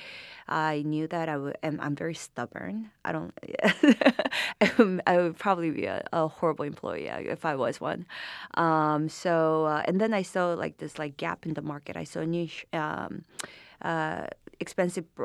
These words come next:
products were really good, but they were super expensive. I couldn't afford it. Most of my friends cannot afford it. But then the cheapies that you bought at drugstores were, like, really horrible. And I just thought, like, "Hey, you know what? Like,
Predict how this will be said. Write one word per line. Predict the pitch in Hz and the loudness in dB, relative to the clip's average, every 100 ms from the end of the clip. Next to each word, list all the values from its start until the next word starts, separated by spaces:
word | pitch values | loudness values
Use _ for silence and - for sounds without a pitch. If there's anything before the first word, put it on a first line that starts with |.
| - | -8
products | - 170 165 208 - | -2 0 0 -2 -4
were | 165 | -2
really | 156 160 151 | 0 0 -2
good, | 139 147 165 202 | -2 -2 -4 -4
but | 180 | -4
they | 151 | -4
were | 143 | -6
super | - - - 196 - 156 | -10 -12 -10 -8 -6 -6
expensive. | - - 143 143 - 151 - | -8 -8 -8 -8 -8 -6 -4
I | - | -6
couldn't | - 156 147 | -6 -8 -8
afford | 143 135 139 143 | -8 -6 -4 -4
it. | 165 175 | -6 -4
Most | 160 160 | -4 -4
of | 151 | -6
my | 135 | -6
friends | 135 104 165 | -6 -8 -8
cannot | - 143 139 | -10 -10 -10
afford | 139 143 139 139 | -10 -8 -6 -4
it. | 160 190 - - - - | -6 -6 -12 -16 -14 -10
But | 175 | -2
then | 165 | 0
the | 160 | 0
cheapies | 151 - 226 247 143 147 | -4 -6 -8 -4 -6 -6
that | - 147 | -8 -6
you | 147 | -6
bought | 160 160 147 | -6 -6 -6
at | 139 | -8
drugstores | 170 208 - 135 131 135 | -8 -8 -10 -8 -8 -10
were, | - 87 | -10 -10
like, | 62 - - - | -10 -12 -10 2
really | 294 202 143 | 2 2 0
horrible. | 151 151 151 - - | -2 -2 -2 -6 -6
And | - 143 147 139 - - - | -4 -6 -6 -10 -14 -20 -8
I | 156 | -6
just | 147 151 - | -6 -10 -6
thought, | 143 - | -6 -6
like, | - 92 | -8 -12
"Hey, | - 196 | -8 -6
you | 185 | -4
know | 196 | -2
what? | 170 170 | -4 -4
Like, | 165 160 196 | -6 -8 -10